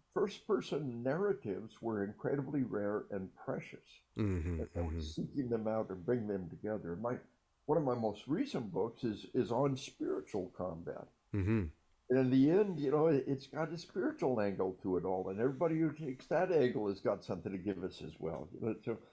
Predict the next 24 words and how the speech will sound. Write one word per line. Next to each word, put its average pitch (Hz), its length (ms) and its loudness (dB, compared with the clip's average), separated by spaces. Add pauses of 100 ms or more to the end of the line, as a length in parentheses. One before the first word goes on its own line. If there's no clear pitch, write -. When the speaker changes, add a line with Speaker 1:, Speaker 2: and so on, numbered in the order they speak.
(240)
Speaker 1:
take 190 160 2
all 220 180 6
those 180 200 2
directions. 131 640 -2
You - 60 -4
know, 113 120 4
the 110 120 2
new 147 200 6
book 123 320 2
I've 110 120 0
got 113 180 0
coming 117 240 -2
out 110 240 0
on 107 260 4
hunting, - 400 -6 (640)
out 110 220 0
in, 101 180 2
uh, 98 220 2
March 104 440 2
of, 98 220 0
uh, 98 300 2
of, 98 260 0
uh, 90 400 -4
of 87 160 -4